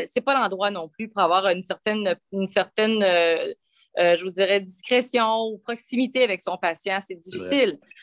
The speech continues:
Speaker 1: Donc, alors qu'on sait que la distance rapproche les gens. Plus on est à distance, généralement, plus on est ouvert à communiquer, plus c'est facile d'exprimer ce qu'on a besoin.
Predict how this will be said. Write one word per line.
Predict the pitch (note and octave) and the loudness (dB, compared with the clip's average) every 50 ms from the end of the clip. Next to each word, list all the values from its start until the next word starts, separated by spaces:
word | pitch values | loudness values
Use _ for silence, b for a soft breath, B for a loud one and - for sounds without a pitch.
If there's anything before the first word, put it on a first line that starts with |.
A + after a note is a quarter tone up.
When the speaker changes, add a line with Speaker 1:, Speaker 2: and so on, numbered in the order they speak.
| B B _ | B B _
Speaker 1:
Donc, | - F#3 G3 G3+ G#3 | 0 0 0 2 2
alors | G#3 G#3 C4 F#4 - | 2 4 2 2 2
qu'on | F#4 B3+ A3 | 0 -2 -2
sait | - G4 G#4 | -4 -6 -6
que | G#4+ D#4 | -2 0
la | A#3+ G#3 G3 | 0 0 -2
distance | F#3 F#3+ - - - C4 D#4 F#4+ - - | -4 -10 -8 -4 -2 -2 -2 -4 -4 -6
rapproche | - A3 A3 _ - D4+ F4+ F4 - - | -6 -6 -6 _ -2 -2 -2 -2 -6 -8
les | F#3 E3 | -8 -6
gens. | D3+ E3 F3+ F3+ - _ _ _ _ _ _ _ | -4 -4 -4 -4 -6 _ _ _ _ _ _ _
Plus | - D#4 | 2 2
on | G4+ F4 | 4 4
est | C4 A3+ B3 | 2 2 2
à | A3+ G3+ | 0 0
distance, | F#3 - - B3+ C4 C#4 E4 B3+ | -2 -4 -2 -2 0 0 0 -2
généralement, | A3+ G3+ F#3+ F3+ F#3 G3+ A3+ B3 | -2 -2 -2 0 0 0 0 -2
plus | A#3 - D#4 | -2 -4 -4
on | D#4 | -2
est | C4+ A#3+ A3 A3 - | 0 -2 -2 -4 -4
ouvert | G#3 G3 A#3+ B3+ B3 | 0 0 2 2 2
à | A#3+ A3+ | 0 -2
communiquer, | A3 G#3 G#3 G3+ G3+ G3 - - B3 C4 C4+ C4+ | -2 -4 -4 -6 -8 -8 -4 -2 -2 -2 -2 -4
plus | C4 - C#4+ C#4 | -6 -6 -8 -4
c'est | - B3+ A#3+ | -2 -2 -2
facile | A#3 - C4 B3 B3 B3+ - C#4 C#4 C#4 A#3 | 0 0 0 0 0 -2 -2 -2 -2 0 0
d'exprimer | G#3 G#3 G#3 - - G#3 G#3 A3 | -2 -2 -2 -4 -4 -2 -2 -2
ce | A3 G#3+ | -4 -4
qu'on | - G3 F#3 | -4 -2 -2
a | F3+ F#3 | 0 0
besoin. | F3+ F3 F3 - F3+ F#3 G3+ | 0 0 0 0 -2 -4 -4